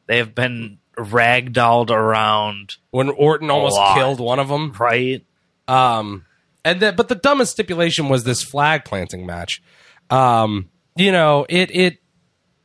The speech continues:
Speaker 2: it, it, it just, the, the idea of having a flag on a pole match, anything on a pole match is terrible.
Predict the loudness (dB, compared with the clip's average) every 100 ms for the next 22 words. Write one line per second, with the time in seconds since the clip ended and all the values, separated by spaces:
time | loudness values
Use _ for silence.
0 | _ _ _ _ -2 -2 0 0 0 -2
1 | -2 0 0 -2 -8 -4 -4 -2 2 2
2 | 2 0 0 2 2 2 2 2 0 0
3 | 0 2 2 0 0 0 0 -2 -2 0
4 | 0 2 2 2 2 2 2 2 0 -4
5 | -4 -2 -2 -6 -18